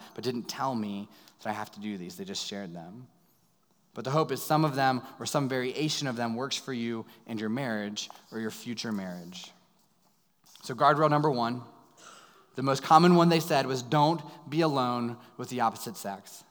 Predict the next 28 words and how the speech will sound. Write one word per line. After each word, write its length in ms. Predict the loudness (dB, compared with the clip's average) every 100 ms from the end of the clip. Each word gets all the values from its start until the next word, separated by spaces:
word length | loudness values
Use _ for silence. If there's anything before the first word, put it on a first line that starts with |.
| _ _ _ _ _ _ _
This 120 | -10 -6
was 100 | 2
by 220 | 4 4
far, 500 | 4 4 4 2 -2
in 140 | -4
a 40 | -4
way, 160 | -2
the 80 | -2
most 420 | -2 -2 -6 -10
common 300 | -6 -4 -4
response. 580 | -6 -8 -10 -12 -12 -18 -20 _ _ _ _ _ _ _ -4
This 220 | 0 0
is 340 | 0 0 0 -4
the 120 | -4
Billy 260 | -2 0
Graham 380 | -2 -4 -2 -2
rule 220 | -4 -6
that 120 | -2 -2
I 60 |
talked 180 | -2 -6
about 160 | -6 -8
two 160 | -6
weeks 200 | -8 -8
ago. 140 | -10 -10
If 100 | -8
you 80 | -8
weren't 140 | -8
here, 360 | -8 -6 -8